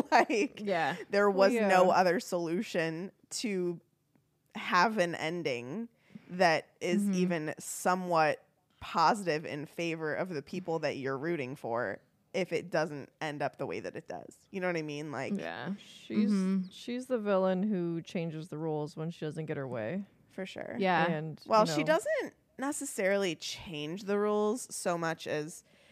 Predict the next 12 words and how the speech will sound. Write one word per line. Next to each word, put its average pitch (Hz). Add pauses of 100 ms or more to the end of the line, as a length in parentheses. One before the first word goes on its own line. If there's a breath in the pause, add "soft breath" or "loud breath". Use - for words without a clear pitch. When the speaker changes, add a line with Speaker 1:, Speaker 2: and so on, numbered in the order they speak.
(280 soft breath)
Speaker 1:
she 180 (600)
leaves 196
Speaker 3:
Manipulate. 196
Speaker 1:
information, 185 (960 soft breath)
um, 170 (640 soft breath)
like, 175 (100)
off 156
the 180
table 180
until 160
it -
needs 156